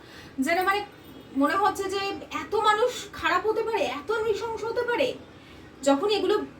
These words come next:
শুনছিলাম। তো যাই হোক, কি আর করা যাবে, কিছু তো করার নেই, যেটা হয়েছে সেটা। তো যাই হোক, কালকের ওই জন্য আর কোনো ব্লগ আমি শ্যুট করিনি, কিচ্ছু করিনি কালকে, কোনো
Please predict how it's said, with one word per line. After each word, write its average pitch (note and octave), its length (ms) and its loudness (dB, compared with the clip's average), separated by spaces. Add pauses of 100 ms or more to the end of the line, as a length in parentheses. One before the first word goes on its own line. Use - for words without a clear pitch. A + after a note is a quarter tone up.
শুনছিলাম। D4+ 680 0
তো F#4 120 -4 (220)
যাই D#4+ 340 2
হোক, F#4+ 220 0 (1400)
কি F4 100 -2
আর F#4 160 0
করা C4 240 4
যাবে, C4 280 2 (240)
কিছু C4 180 -8
তো - 120 -10
করার B3 320 -2
নেই, C4 180 -4
যেটা C4 220 4
হয়েছে C4 520 -2
সেটা। C4+ 300 0 (2000)
তো F#4 120 -2
যাই F#4+ 220 4
হোক, A#4 140 0
কালকের G4 440 0
ওই F4 140 0
জন্য F#4+ 200 -2
আর G#4+ 140 4 (140)
কোনো E4 180 -6
ব্লগ C#4 340 2
আমি F4+ 180 -2
শ্যুট E4+ 320 -2
করিনি, D#4 380 -2
কিচ্ছু G4 320 0
করিনি E4+ 320 4
কালকে, B3+ 240 0
কোনো F#4+ 460 0